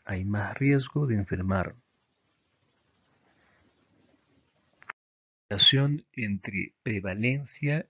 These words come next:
e incidencia. Ese es un esquema práctico para ver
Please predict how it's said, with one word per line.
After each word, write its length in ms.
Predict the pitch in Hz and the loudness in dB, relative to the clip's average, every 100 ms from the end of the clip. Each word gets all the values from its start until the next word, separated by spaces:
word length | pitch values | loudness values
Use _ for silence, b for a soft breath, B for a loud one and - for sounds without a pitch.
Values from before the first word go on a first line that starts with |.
| _ | _
e 80 | 107 | -4
incidencia. 960 | 90 95 - 90 85 82 82 - - - _ _ _ _ _ _ _ _ B B B B | -4 -4 -6 -4 -2 -4 -6 -10 -12 -14 _ _ _ _ _ _ _ _ B B B B
Ese 180 | - 151 | -2 0
es 100 | 160 | 0
un 120 | 175 | 0
esquema 400 | 156 - 143 143 | 0 0 0 0
práctico 720 | - 107 - 101 - - 127 156 _ b b b b _ | 0 0 0 -6 -6 -8 -6 -8 _ b b b b _
para 200 | 113 101 | -4 -2
ver 220 | 104 110 | -2 -2